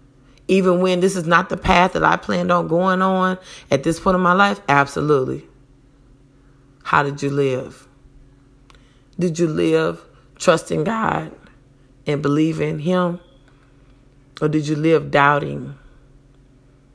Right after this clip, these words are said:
Even though he showed you different things,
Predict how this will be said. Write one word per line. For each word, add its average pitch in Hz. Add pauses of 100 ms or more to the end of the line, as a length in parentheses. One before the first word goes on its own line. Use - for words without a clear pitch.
(560)
Even 156
though 147 (200)
he 175
showed 165
you 151
different 143
things, 143